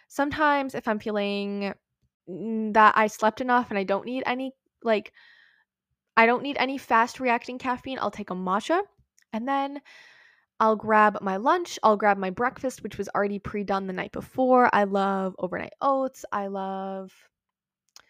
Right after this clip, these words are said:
hard-boiled eggs with, like, toast, some kind of, like, breakfast sandwich.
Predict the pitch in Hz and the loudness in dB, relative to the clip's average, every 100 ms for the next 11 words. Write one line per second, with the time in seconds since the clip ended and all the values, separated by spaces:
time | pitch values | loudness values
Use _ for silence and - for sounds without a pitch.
0 | _ - 233 214 226 214 - 208 202 208 | _ -2 -2 0 -2 0 0 -2 -2 -8
1 | 202 - 214 - - _ - 254 285 262 | -10 -6 -6 -8 -18 _ -8 -4 -4 -6
2 | - - - _ _ _ - 226 233 214 | -16 -20 -20 _ _ _ -18 -10 -6 -4
3 | 208 190 196 202 254 - 247 254 262 | -4 -6 -6 -6 -8 -10 -10 -8 -8